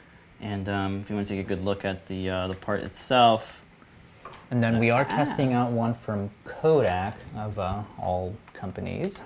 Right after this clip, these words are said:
Speaker 2: <laughs> It's, uh, actually a P L A plus, so we'll see how those, uh,
Speaker 1: Right. Um, I actually have it loaded here as well. This one,
Speaker 2: Mm-hmm.
Speaker 1: right?
Speaker 2: Yep.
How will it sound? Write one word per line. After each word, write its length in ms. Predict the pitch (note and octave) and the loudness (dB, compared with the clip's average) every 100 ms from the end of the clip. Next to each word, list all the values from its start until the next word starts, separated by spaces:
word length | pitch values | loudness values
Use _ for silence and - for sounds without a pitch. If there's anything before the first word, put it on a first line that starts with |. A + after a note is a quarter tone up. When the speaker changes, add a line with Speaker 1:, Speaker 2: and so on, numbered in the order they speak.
| - | -2
Speaker 2:
<laughs> 640 | D3+ A#2 - - - - | -2 -2 -12 -16 -18 -12
It's, 220 | G#2+ - | -8 0
uh, 40 | G#2 | 4
actually 360 | G#2 - A2 | 4 2 0
a 120 | F#2 F2+ | 0 -2
P 300 | - - B2 | -8 -2 0
L 120 | G#2 | 2
A 120 | F2+ F2+ | 0 -4
plus, 420 | - - G2+ G2 - | -8 -2 0 0 -4
so 140 | G2+ | -6
we'll 100 | G2 | -8
see 220 | - G#2 G2 | -8 -10 -8
how 460 | - G2 G2 F#2+ G2+ | -6 -6 -4 -6 -8
those, 480 | G#2 F#2+ G2+ A#2 A2 | -8 -8 -8 -6 -2
uh, 40 | |
Speaker 1:
Right. 300 | G#2 F#2+ F#2 - - | 2 2 0 -6 -12
Um, 460 | G#2+ G#2 - G#2+ A2 - - | -8 -8 -8 -10 -12 -16 -10
I 80 | G#2+ | -8
actually 260 | G#2 - | -8 -6
have 160 | G#2+ F#2+ | -6 -4
it 100 | F2+ | -2
loaded 300 | G2 F#2+ F#2 | 0 0 -4
here 140 | G2+ | -4
as 160 | F#2 - | -4 -4
well. 400 | F#2+ F#2 F2+ G2 - - - - - - - | -2 -2 -2 -4 -12 -20 -20 -20 -20 -16 -10
This 200 | G2+ - | -8 -4
one, 320 | F#2 F#2 A2 - - - | -4 -4 -6 -12 -20 -8
Speaker 2:
Mm-hmm. 400 | A2+ A#2 - - | -4 -4 -8 -10
Speaker 1:
right? 240 | G2+ G2 F#2+ - - - - - - - - | -6 -6 -6 -16 -20 -20 -20 -20 -20 -20 -16
Speaker 2:
Yep. 120 | - | -14